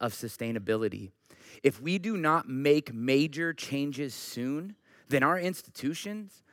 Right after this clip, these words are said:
our political system, and our society may collapse during the next major war, pandemic, financial meltdown, or constitutional crisis." And he's not, like,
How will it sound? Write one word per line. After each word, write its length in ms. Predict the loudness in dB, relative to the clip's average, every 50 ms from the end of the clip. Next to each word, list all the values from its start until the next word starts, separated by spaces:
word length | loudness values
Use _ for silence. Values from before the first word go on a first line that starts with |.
| _ _ _ 0
our 200 | 2 4 4 4
political 540 | 2 -2 -2 2 4 4 4 4 0 -4 -12
system, 560 | -10 -8 -10 -10 -10 -8 -8 -8 -8 -10 -14 -16 -20 -20 -10 -4
and 140 | -2 2 2
our 140 | 2 2 0
society 600 | -2 -4 -6 -4 -4 0 2 4 4 4 2 2
may 220 | 4 4 4 4
collapse 600 | 4 2 -2 0 2 2 2 0 -2 -4 -12 -14 -10
during 320 | -6 -4 -4 -2 -2 -2
the 80 | -2 0
next 320 | 0 0 0 -2 -6 -8
major 280 | -6 -4 -4 -4 -6 -8
war, 440 | -8 -6 -4 -4 -4 -4 -6 -8 _ _ _ _ _ _ -6
pandemic, 540 | -4 -4 0 2 2 2 2 0 -4 -6 -8 -18 _ _ -10
financial 420 | -8 -6 -4 -4 -6 -6 -6 -6
meltdown, 580 | -4 -2 -2 -2 -2 -2 -2 -2 -2 -4 -8 -14 _ _ _ _ _
or 140 | -8 -8 -8
constitutional 1000 | -8 -8 -10 -10 -10 -10 -10 -14 -14 -12 -12 -12 -12 -12 -12 -12 -10 -10 -12 -14 _ _ _ _ _ _ _
crisis." 680 | -4 -4 -4 -4 -4 -10 -16 -20 -20 -20 -20 -20 _ _ _ _ _ _ _ _ _ _ _ _ _ _ _ _ _ _ _ -14 -14 -14
And 100 | -8 -2
he's 220 | 0 0 2 2 4
not, 200 | 4 4 4 4
like, 300 | 4 2 2 2 -2